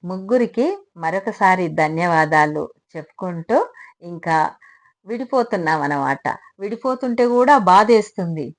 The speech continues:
మళ్ళీ కలుసుకుంటున్నాం. ఎందుకంటే ఇలా మాట్లాడుకుంటుంటే పక్కకు కదలాలనిపించట్లేదు. అలా చాలాసేపే మాట్లాడుకున్నాం. మరి నల్గొండకెళ్ళి ఇలా ఫ్రెండ్స్‌ని కలుసుకోవడం నాకు కూడా చాలా సంతోషం వేసింది.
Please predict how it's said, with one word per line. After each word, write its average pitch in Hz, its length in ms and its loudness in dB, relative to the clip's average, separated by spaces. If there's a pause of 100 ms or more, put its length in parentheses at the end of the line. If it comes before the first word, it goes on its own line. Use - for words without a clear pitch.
మళ్ళీ 226 400 -4
కలుసుకుంటున్నాం. 180 960 -4 (540)
ఎందుకంటే 277 680 -2
ఇలా 233 280 2
మాట్లాడుకుంటుంటే 196 960 -2 (220)
పక్కకు 233 360 -4
కదలాలనిపించట్లేదు. 165 1200 0 (260)
అలా 165 280 0 (480)
చాలాసేపే 165 840 -2 (120)
మాట్లాడుకున్నాం. 151 880 -2 (560)
మరి 160 260 -6 (540)
నల్గొండకెళ్ళి 175 880 -4 (140)
ఇలా 165 300 2
ఫ్రెండ్స్‌ని 170 520 -4
కలుసుకోవడం 170 720 -2 (100)
నాకు 160 260 0
కూడా 185 280 0 (140)
చాలా 156 420 0
సంతోషం 165 600 -8
వేసింది. 170 520 -8